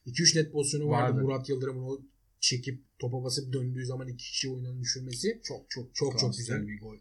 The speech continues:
Speaker 1: Şey
Speaker 2: Ben
Speaker 1: yani,
Speaker 2: orada seninle
Speaker 1: pozisyon.
Speaker 2: konuştum. Orada bence bir iki adım daha
Speaker 1: Tıklaması
Speaker 2: yani
Speaker 1: lazım değil
Speaker 2: tık-,
Speaker 1: mi?
Speaker 2: tıklasa
Speaker 1: Aynen.
Speaker 2: el açı açabilse çünkü önündeki ilk
Speaker 1: Aynen.
Speaker 2: adamlar arasında
Speaker 1: Ama
Speaker 2: bir
Speaker 1: bir de
Speaker 2: dört beş
Speaker 1: Mert'in
Speaker 2: metre
Speaker 1: de bir
Speaker 2: vardı.
Speaker 1: dokunuşu var.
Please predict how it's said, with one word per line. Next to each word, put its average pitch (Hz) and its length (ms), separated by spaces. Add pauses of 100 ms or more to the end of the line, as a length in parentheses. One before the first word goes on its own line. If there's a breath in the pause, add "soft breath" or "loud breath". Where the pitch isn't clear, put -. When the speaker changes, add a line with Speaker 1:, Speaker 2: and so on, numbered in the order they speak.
Speaker 1:
Şey - 240
Speaker 2:
Ben 170 60
Speaker 1:
yani, 208 100
Speaker 2:
orada 175 200
seninle 170 200
Speaker 1:
pozisyon. 160 220
Speaker 2:
konuştum. 160 220
Orada 165 300
bence 143 340
bir 156 140
iki 151 260
adım 131 260
daha 139 300
Speaker 1:
Tıklaması 135 520
Speaker 2:
yani 120 120
Speaker 1:
lazım 110 220
değil 120 140
Speaker 2:
tık-, 117 60
Speaker 1:
mi? - 100
Speaker 2:
tıklasa 185 420
Speaker 1:
Aynen. 208 260 (100)
Speaker 2:
el 180 160
açı 143 280
açabilse 180 440
çünkü 170 400
önündeki 165 380
ilk 202 200
Speaker 1:
Aynen. 120 220
Speaker 2:
adamlar 170 280
arasında 170 280
Speaker 1:
Ama 196 120
Speaker 2:
bir 190 60
Speaker 1:
bir 208 60
de 208 60
Speaker 2:
dört 180 80
beş 170 80
Speaker 1:
Mert'in 165 280
Speaker 2:
metre 202 80
Speaker 1:
de 156 80
bir 143 40
Speaker 2:
vardı. 131 280
Speaker 1:
dokunuşu 143 420
var. 175 180